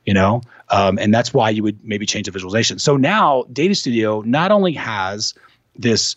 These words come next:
incredible infrastructure because it's Google, right? Like, they're not going anywhere. They're staying around for a while. And then you've got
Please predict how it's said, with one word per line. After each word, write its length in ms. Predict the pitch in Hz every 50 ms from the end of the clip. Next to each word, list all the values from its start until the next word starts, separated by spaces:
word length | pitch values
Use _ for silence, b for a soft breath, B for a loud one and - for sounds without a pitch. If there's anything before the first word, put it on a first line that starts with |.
| _
incredible 500 | - 131 127 - - 202 214 214 175 175
infrastructure 500 | - 143 131 135 - - 117 104 - -
because 280 | 107 107 95 - 110 101
it's 120 | 98 -
Google, 400 | - - - 113 - - 76 76
right? 220 | 95 95 98 110 107
Like, 140 | 110 120 117
they're 120 | - 214
not 180 | 156 104 87 -
going 220 | - 73 73 71
anywhere. 280 | 69 69 73 76 78 95
They're 120 | 101 110
staying 280 | 107 - - 85 80 78
around 180 | 73 73 73
for 120 | - - -
a 40 |
while. 320 | - - - - - - B B B B B B B -
And 140 | 151 151
then 180 | 156 180 208 208
you've 220 | 185 180 156 -
got 400 | - 143 123 117 107 107 107 -